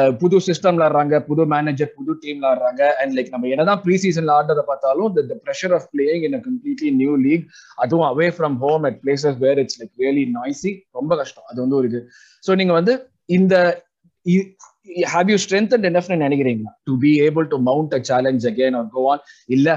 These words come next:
அதெல்லாம் எங்களுக்கு தேவையே இல்ல, நாங்க இருக்கிற டீமே போறோம், எங்களுக்கு சும்மா நாங்க வந்து இவங்க எல்லாம் வந்து பேருக்கு தான் சேர்த்துக்கிறோங்கிற மாதிரி தான் உங்களுக்கு ஒரு இதுவா? இது வந்து இப்ப இது, இதுக்கு மேல ஏதாச்சும் இன்கமிங் வரும்னு எதிர்பார்க்கறீங்களா? இதுக்கு மேல நீங்க வந்து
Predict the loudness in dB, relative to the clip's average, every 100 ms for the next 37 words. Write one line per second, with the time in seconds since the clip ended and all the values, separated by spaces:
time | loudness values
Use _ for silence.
0 | -2 _ _ _ -6 0 2 2 2 2
1 | 4 2 2 0 2 2 2 0 2 0
2 | 0 2 2 4 2 0 -4 -10 0 2
3 | 4 2 2 2 2 2 2 0 4 4
4 | 4 0 0 0 0 2 0 0 0 2
5 | 2 0 0 -2 -2 -4 -6 -4 -2 2
6 | 0 0 -18 _ _ _ 0 0 4 4
7 | 4 -2 0 2 4 4 4 4 2 2
8 | 0 0 -2 0 -2 -2 -4 -4 -2 -2
9 | -2 -4 -4 -6 -4 -4 -4 -8 -2